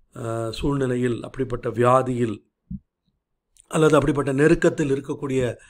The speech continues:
ஜனங்கள் இருக்கலாம். ஆனாலும் நீ கலங்க வேண்டியதில்லை. உனக்காக கர்த்தர் இன்றும் ஜீவிக்கிறார். அவர் அன்றைக்கு அந்த இஸ்ரவேல் ஜனங்களை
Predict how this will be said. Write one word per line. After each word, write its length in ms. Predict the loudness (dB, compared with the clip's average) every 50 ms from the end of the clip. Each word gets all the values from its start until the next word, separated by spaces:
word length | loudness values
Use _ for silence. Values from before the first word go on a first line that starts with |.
| _ _ -20 -18 -16 -12
ஜனங்கள் 800 | -4 0 2 2 4 4 2 2 2 2 2 2 0 -4 -10 _ _ _ _ _ _ _ _
இருக்கலாம். 680 | -4 0 2 2 2 2 2 2 2 2 0 -6 _ _ _ _ _ _ _ _ _ _ _ _ _ _ _ _ _ _ _
ஆனாலும் 760 | _ -12 -8 -6 -2 -2 0 0 0 -2 -4 -6 -10 -14 _ _ _ _ _ _
நீ 260 | -10 -6 -4 -4 -4 -4
கலங்க 420 | -2 0 2 4 4 4 4 4
வேண்டியதில்லை. 720 | 4 2 2 0 0 0 0 -2 -2 -2 -4 -4 -6 -8 _ _ _ _ _ _ _ _
உனக்காக 1120 | -10 -6 -4 -2 0 2 2 0 0 -2 -2 0 0 0 -2 -4 -6 -6 -8 -8 -12 _ _ _ _ _ _ _ _
கர்த்தர் 460 | -8 -8 -8 -8 _ -4 -2 -2 0
இன்றும் 340 | 0 -2 -2 -4 -4 -4 -6
ஜீவிக்கிறார். 640 | -4 -6 -6 -6 -6 -8 -8 -10 -8 -6 -6 -8 -8 -12 _ _ _ _ _ _ _ _ _
அவர் 260 | -2 0 2 2 4
அன்றைக்கு 800 | 4 4 4 2 0 0 0 -2 -2 -4 -6 -6 -6 -6 -8 -10
அந்த 220 | -10 -6 -4 -2
இஸ்ரவேல் 420 | -2 -2 -2 -2 -2 0 0 0 0
ஜனங்களை 640 | -2 -4 -4 -2 -2 -2 -2 -2 -2 -2 -6 -8